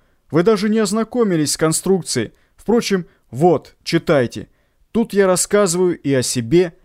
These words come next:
и о своих идеях. Прилагаю рисунки, схематические чертежи. Не знаю, сумеете ли вы их прочитать». Я попросил собрать в штабную землянку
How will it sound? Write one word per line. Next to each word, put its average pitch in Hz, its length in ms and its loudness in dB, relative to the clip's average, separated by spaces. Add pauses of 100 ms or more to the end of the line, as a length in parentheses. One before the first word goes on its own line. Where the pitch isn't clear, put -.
(180)
и 135 80 0
о 131 60 2
своих 156 420 -2
идеях. 143 560 0 (540)
Прилагаю 160 540 2
рисунки, 156 760 0 (160)
схематические 170 880 -2
чертежи. 123 720 -4 (380)
Не 156 140 2
знаю, 165 480 0 (200)
сумеете 180 540 0
ли 156 80 2
вы 147 140 2
их - 120 -4
прочитать». 143 640 -2 (480)
Я 170 180 2
попросил 202 520 -2
собрать 165 500 2
в - 40 -16
штабную 147 480 0
землянку 151 800 0